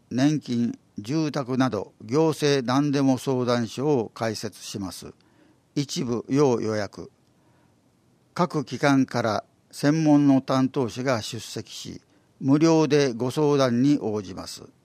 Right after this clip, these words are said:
弁護士、司法書士及び税理士への相談は予約制、その他の相談は先着順。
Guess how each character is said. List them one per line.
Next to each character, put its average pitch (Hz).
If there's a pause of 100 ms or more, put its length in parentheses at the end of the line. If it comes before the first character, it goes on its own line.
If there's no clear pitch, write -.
(760)
弁 156
護 147
士、 -
司 143
法 147
書 127
士 -
及 131
び 98
税 143
理 147
士 -
へ 135
の 123
相 131
談 110
は 101 (100)
予 117
約 131
制、 90 (540)
そ 156
の 160
他 131
の 120
相 127
談 110
は 123
先 117
着 98
順。 80